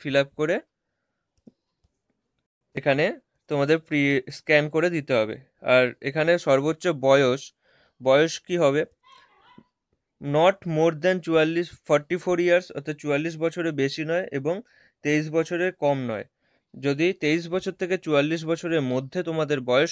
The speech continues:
হয়, এক বারো দু হাজার কুড়ি অনুযায়ী, তাহলে কিন্তু তোমরা এখানে আবেদন করতে পারবে এবং এটা কিন্তু অবশ্যই একটি কন্ট্রাকচুয়াল বেসিস কাজ হবে, সেটা এখানে ভালোভাবে স্পষ্টভাবে বলে দেওয়া আছে। এবং এখানে একটি রিটেন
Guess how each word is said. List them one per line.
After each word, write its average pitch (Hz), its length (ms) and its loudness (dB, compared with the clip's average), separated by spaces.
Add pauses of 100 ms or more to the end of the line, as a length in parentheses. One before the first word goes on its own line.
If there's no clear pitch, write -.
হয়, 190 140 -2 (680)
এক 156 240 6 (120)
বারো 160 280 4
দু 156 120 2
হাজার 151 240 0 (120)
কুড়ি 160 180 -4 (100)
অনুযায়ী, 165 320 -4 (220)
তাহলে 143 240 0 (100)
কিন্তু 147 200 -6 (100)
তোমরা 135 240 -2 (400)
এখানে 135 360 -2 (560)
আবেদন 135 320 4 (100)
করতে 147 300 -2
পারবে 165 260 0 (140)
এবং 147 140 -2 (180)
এটা 160 160 -4 (120)
কিন্তু 160 240 -8 (280)
অবশ্যই 147 360 -6
একটি 190 160 -10 (140)
কন্ট্রাকচুয়াল 165 800 0
বেসিস 175 280 -4 (140)
কাজ 127 160 6 (120)
হবে, 107 200 -6 (240)
সেটা 135 240 -4
এখানে 151 200 -2 (200)
ভালোভাবে 131 440 0
স্পষ্টভাবে 139 520 -2 (100)
বলে 127 200 -2
দেওয়া 107 200 -2
আছে। - 140 -18 (760)
এবং 139 220 2 (360)
এখানে 151 260 2
একটি 170 200 -4
রিটেন 143 320 -4